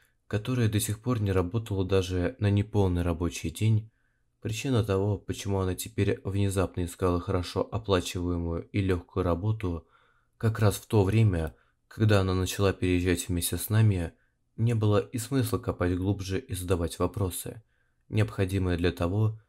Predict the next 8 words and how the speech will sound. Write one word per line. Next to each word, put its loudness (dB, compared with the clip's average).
чтобы 0
это 2
стало 0
очевидным. -4
Не 2
полагаясь 2
на -2
других, 0